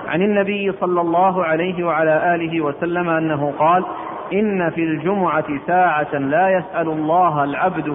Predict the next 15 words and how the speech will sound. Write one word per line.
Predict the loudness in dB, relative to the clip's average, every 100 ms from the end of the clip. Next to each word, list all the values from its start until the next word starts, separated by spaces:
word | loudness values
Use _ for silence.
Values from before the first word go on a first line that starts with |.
| -6
فيها | -4 -2 0 0
شيئا | 0 -2 2 4 4 2 -6 -10 -8 -4
إلا | 0 2 2 2 2
آتاه | 2 2 2
الله | 0 2 2 0
إياه.' | -4 -2 -2 -2 -8 -12 -12 -14 -14 -6
قالوا: | 2 4 4 4
'يا | 2
رسول | 0 -2 -2
الله، | 0 2 2 2 0 -6 -8 -2
أية | 0 0 -2 -4 0
ساعة، | 0 2 -2 -4 -10 -10 -2
أية | -2 0 0 -2 -4
ساعة | 0 0 0 -2
هي؟' | -2 0 0 0 -2